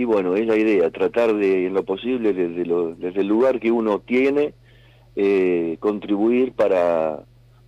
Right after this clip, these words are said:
para que Pehuajó, bueno, sea, sea un, un lugar importante, ¿no? Este, el, el museo está disponible para hacer cualquier tipo de actividad que se quiera hacer tendiente a, a, a reunirse, a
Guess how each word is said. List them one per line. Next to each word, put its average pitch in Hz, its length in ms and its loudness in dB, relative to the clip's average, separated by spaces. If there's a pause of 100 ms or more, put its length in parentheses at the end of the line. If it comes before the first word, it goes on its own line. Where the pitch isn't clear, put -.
para 92 220 0
que 92 140 -2
Pehuajó, 98 560 0
bueno, 95 260 -2
sea, 87 480 -2
sea 95 160 0
un, 87 380 -10
un 92 100 -12
lugar 95 260 -2
importante, 90 600 -4
¿no? 104 160 -8 (560)
Este, 92 380 -2
el, 92 200 -6
el 101 140 -2
museo 92 1160 0
está 101 240 -4
disponible 127 680 -2 (420)
para 92 180 0
hacer 110 260 -2
cualquier 110 440 -2
tipo 110 340 -2
de 92 80 0
actividad 95 600 -2
que 98 160 -4
se 85 120 -12
quiera 90 400 0
hacer 104 400 0 (200)
tendiente 95 600 -2
a, 80 400 0 (880)
a, 78 580 -6 (120)
a 92 40 0
reunirse, 123 760 -2
a 80 400 -2